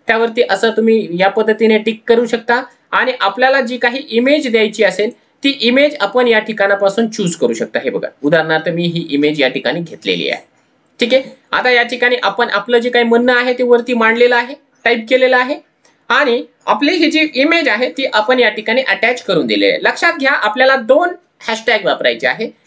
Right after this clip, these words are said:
एक हॅशटॅग शिक्षक भरती चौतीस हजार आणि दुसरं विभागीय भरतीला विरोध. As it is type करा मित्रांनो, वेगळ्या पद्धतीने type केलं तर तुमचा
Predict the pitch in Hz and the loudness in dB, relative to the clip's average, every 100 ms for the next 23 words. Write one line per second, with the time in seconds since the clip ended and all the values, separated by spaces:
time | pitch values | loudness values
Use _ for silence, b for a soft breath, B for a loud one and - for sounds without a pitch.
0 | _ 214 277 - _ _ _ 254 254 294 | _ 0 0 -2 _ _ _ -6 -4 0
1 | 294 294 240 226 247 220 226 226 233 220 | -2 -2 -6 0 0 0 -2 -2 0 0
2 | 196 240 226 233 254 320 - _ - 226 | 0 -2 0 0 0 -2 -12 _ -4 -2
3 | 254 262 262 240 214 233 233 254 254 311 | -2 -4 0 2 2 2 0 -2 -2 0
4 | 285 220 - 202 214 135 113 - _ _ | 2 2 2 2 2 0 -2 -6 _ _
5 | 254 370 370 359 370 349 - 240 220 190 | 0 0 0 0 0 0 0 0 0 -2
6 | 160 156 151 156 196 262 339 349 262 247 | -2 -2 -2 0 0 2 2 2 2 2
7 | 262 262 254 226 220 247 254 254 233 226 | 2 2 2 -2 0 0 2 0 0 0